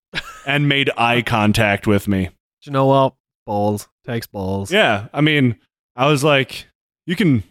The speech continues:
Speaker 2: go out of the class and put that out and come back in." And he's like, "You're not gonna kick me out of class?" I was like, "No, you still need to come to class, but you can put the fucking joint out." He's like,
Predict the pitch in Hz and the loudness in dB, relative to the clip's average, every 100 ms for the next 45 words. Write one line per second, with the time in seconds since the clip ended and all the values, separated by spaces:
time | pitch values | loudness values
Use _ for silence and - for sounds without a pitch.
0 | _ _ _ 156 151 143 127 - 143 143 | _ _ _ 0 2 2 0 0 0 0
1 | 113 143 135 123 123 127 107 127 117 113 | 0 0 2 2 2 0 0 0 2 0
2 | 110 123 117 104 - _ _ _ 127 135 | 0 0 2 0 -2 _ _ _ -2 0
3 | 131 - _ 123 131 139 147 120 107 - | 0 -2 _ -2 0 2 2 2 0 -6
4 | _ _ - 156 - 131 127 127 139 156 | _ _ -6 -4 0 0 0 0 2 2
5 | 175 - 123 123 - _ _ _ _ 226 | 2 0 -2 -2 -6 _ _ _ _ 0
6 | 220 185 185 _ _ _ _ 147 220 214 | 4 4 2 _ _ _ _ -4 2 2
7 | 160 190 165 131 185 170 139 - 156 143 | 2 0 0 2 2 4 2 0 -2 0
8 | 180 - - 160 120 123 165 135 120 151 | -2 -4 -4 -2 0 2 2 4 2 -2
9 | _ _ _ 143 135 | _ _ _ -12 -12